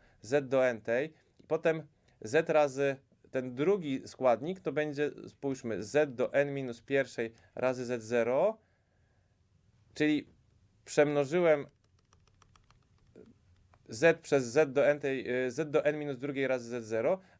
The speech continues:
to teraz w, w tej kolejności zrobię, że przemnożę to w kolejnym kroku, y, minus Z zero przez Z do,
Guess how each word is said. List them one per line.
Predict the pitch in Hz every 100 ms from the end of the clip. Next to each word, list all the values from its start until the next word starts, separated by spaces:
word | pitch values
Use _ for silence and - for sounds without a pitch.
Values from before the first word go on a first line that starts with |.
| _ _
to | 170
teraz | 170 190 185 -
w, | _ _ 69 -
w | -
tej | 180 175
kolejności | 165 160 160 151 123
zrobię, | 117 107 107
że | 117
przemnożę | - 139 156 156
to | 147
w | 139
kolejnym | 131 135 143 139
kroku, | - 143 143 139 -
y, | 127 127 113
minus | 131 156 151
Z | 127 123
zero | 120 151 143
przez | - 123
Z | 117 131 113
do, | 120 127